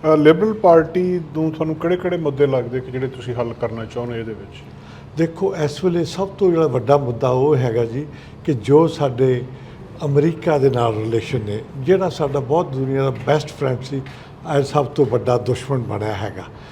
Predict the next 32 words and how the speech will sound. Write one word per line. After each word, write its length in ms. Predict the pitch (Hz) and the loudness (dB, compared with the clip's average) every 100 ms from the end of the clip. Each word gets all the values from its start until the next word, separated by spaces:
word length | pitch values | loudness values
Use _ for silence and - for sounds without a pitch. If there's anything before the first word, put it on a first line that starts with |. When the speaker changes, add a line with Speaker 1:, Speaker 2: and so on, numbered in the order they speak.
| - - - | -18 -18 -16
Speaker 2:
ਸ-, 200 | - - - 160 | -16 -16 -4 -2
ਅਸੀਂ, 380 | - 156 151 139 - - - - - | 0 0 0 -2 -8 -18 -20 -20 -16
ਸਾਡੀ 440 | - 147 127 156 | 2 2 4 0
ਸਰਕਾਰ 460 | - 147 117 127 117 | 2 0 2 0 0
ਦੀ 120 | 120 | -4
ਸੋਚਣੀ 520 | - 131 - 117 123 | -2 -4 -2 -4 -2
ਹੈ 140 | 123 131 - - - - | -2 -6 -12 -16 -18 -12
ਵੀ 260 | 127 117 104 | -6 -4 -2
ਸਾਡੀਆਂ 500 | - 127 107 117 117 | 0 0 0 -2 -2
ਜੌਬਸ, 580 | 104 127 139 156 - - - - - - - | 0 2 4 2 -4 -14 -14 -16 -18 -18 -14
ਸਾਡੀ 380 | - 131 104 113 - - | -4 -2 -2 -4 -6 -2
ਕਮਿਊਨਿਟੀਜ਼, 640 | 127 160 165 - 165 160 - - - - - | 2 2 0 -2 -4 -4 -12 -16 -18 -18 -12
ਸਾਡੇ 440 | - 131 113 131 | -4 -2 2 4
ਜਿਹੜੇ 200 | 131 131 | 4 4
ਵਰਕਰਸ 580 | 117 113 135 - 170 127 | 2 2 0 2 2 2
ਨੇ, 260 | 127 117 104 - - - 190 | -2 -2 -4 -10 -18 -12 -2
ਉਹਨਾਂ 200 | 160 143 | 0 2
ਦੀ 120 | 135 | 0
ਕਿਸ 220 | - 127 | 0 -2
ਤਰੀਕੇ 340 | - 120 - | -2 -2 2
ਨਾਲ 140 | 127 120 | 0 0
ਸੁਰੱਖਿਆ 380 | - 127 - 120 | -4 -6 -4 -4
ਕੀਤੀ 340 | 131 - 127 | -4 -4 0
ਜਾਵੇ। 340 | 120 117 131 - - - - | 0 0 -2 -4 -10 -12 -8
ਔਰ 120 | 175 151 | -2 0
ਮੇਰੇ 340 | 135 160 190 | 6 6 6
ਖਿਆਲ 320 | 190 151 120 | 4 4 4
ਵਿੱਚ 380 | 113 113 - - - - - - 131 | 2 -2 -4 -14 -14 -16 -16 -6 4
ਜਿਹੜੇ 220 | 139 139 | 6 6
ਸਾਡੇ 480 | - 135 117 123 113 | 2 0 2 0 0
ਲੀਡਰ 400 | 123 143 143 175 | -2 2 4 4
ਹਨ 200 | 127 | 4